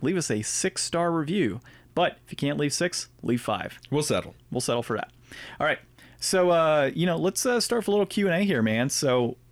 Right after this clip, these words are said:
Speaker 1: what was the, uh, f-, when was the first time that you actually played a PlayStation two or, or had your hands on it?
Speaker 2: So I really don't remember. I'm not known for having a good memory or finishing games. So, uh,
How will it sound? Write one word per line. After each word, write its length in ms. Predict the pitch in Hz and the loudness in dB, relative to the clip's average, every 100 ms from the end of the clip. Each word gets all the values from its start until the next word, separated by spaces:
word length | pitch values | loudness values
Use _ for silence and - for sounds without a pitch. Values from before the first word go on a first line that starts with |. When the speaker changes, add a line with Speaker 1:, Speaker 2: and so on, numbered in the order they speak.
| - | -8
Speaker 1:
what 260 | 120 143 | -2 0
was 300 | 233 185 160 | 2 2 0
the, 200 | 151 151 | 0 2
uh, 340 | 143 123 117 110 - _ - | 2 4 2 0 -4 _ -20
f-, 140 | - - - - _ | -20 -16 -16 -16 _
when 140 | 170 226 | 0 2
was 100 | 247 | 2
the 80 | |
first 240 | 196 202 - | 0 -2 0
time 200 | 170 127 | 0 2
that 40 | |
you 140 | 107 123 | 4 2
actually 300 | 117 - 110 | 2 0 -2
played 260 | - 120 | -2 -2
a 60 | 120 | 0
PlayStation 500 | 117 110 113 107 107 | 0 -2 -2 -2 -2
two 260 | - 123 107 | 0 2 2
or, 160 | 107 | 0
or 120 | 113 113 | -2 -2
had 180 | 135 | -2
your 100 | 123 | -2
hands 340 | 101 120 120 110 | -2 0 0 0
on 180 | - - | -2 -6
it? 100 | - - - | -12 -20 -12
Speaker 2:
So 420 | - - 202 196 - | -4 0 2 2 0
I 260 | 151 196 190 120 | -2 0 0 -2
really 640 | 123 196 302 320 320 302 - - - - | 0 2 2 2 0 -2 -6 -16 -16 -6
don't 320 | - 165 190 | -2 -2 -2
remember. 640 | 135 147 127 131 156 165 120 | -2 0 0 0 0 0 0
I'm 200 | 143 170 | 0 0
not 240 | 165 170 | 0 -2
known 300 | 120 127 156 | -2 0 0
for 140 | 147 135 | 0 0
having 280 | 143 143 | 0 0
a 60 | 123 | 0
good 260 | 117 127 120 | 2 0 2
memory 320 | 117 127 139 | 0 0 0
or 240 | 110 139 | 0 0
finishing 440 | 135 117 110 101 107 | 0 -2 -2 -4 -4
games. 440 | 98 104 123 - - - | -4 -4 -6 -10 -20 -18
So, 480 | - - 127 117 117 | -8 -2 2 2 2
uh, 300 | 113 104 104 | 2 0 -2